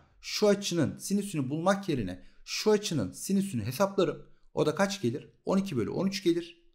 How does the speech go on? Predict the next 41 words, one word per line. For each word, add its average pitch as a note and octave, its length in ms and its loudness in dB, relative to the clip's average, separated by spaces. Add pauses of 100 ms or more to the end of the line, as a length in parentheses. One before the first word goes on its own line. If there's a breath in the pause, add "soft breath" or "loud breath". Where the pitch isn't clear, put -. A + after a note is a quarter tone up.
(280)
Doğru F3 220 8
mu? F#2+ 260 -6 (240 soft breath)
İkinci G3 380 2
bölgede E3+ 240 2
sinüs F3+ 280 -4
artı F3 260 2
olduğu E3 160 2
için C#3 280 -6 (140)
bunun F3 120 -4
da C#3 100 0
karşılığı C#3 380 -2
kaçtır? D#3+ 440 -6 (200)
On D#3+ 140 0
iki C3+ 180 -6
bölü C3+ 120 0
on A#2 100 0
üçtür. - 320 -10 (400 soft breath)
O F#3+ 140 6
zaman F#3 300 6
biz D3 300 -2 (680)
geniş E3+ 320 4
açılarda C3+ 680 2 (120)
ne D3+ 60 0
yapıyoruz? C#3 440 2 (100)
Onun D#3+ 380 2
bütünlerinin D#3+ 800 0 (220)
karşılığını E3 560 2
aynen E3+ 260 2
yazıyoruz. D3 680 2 (280 soft breath)
Sonra G3+ 280 6
o F#3 220 2
bölgede C3+ 320 4
sadece F3+ 380 2
sinüs - 420 2
artı, G#2+ 380 0
geri G3 280 0
kalanların C3 380 0
hepsi G3 260 2
eksi E3+ 220 0
olmuş F#2 240 -4
oluyor. - 200 -14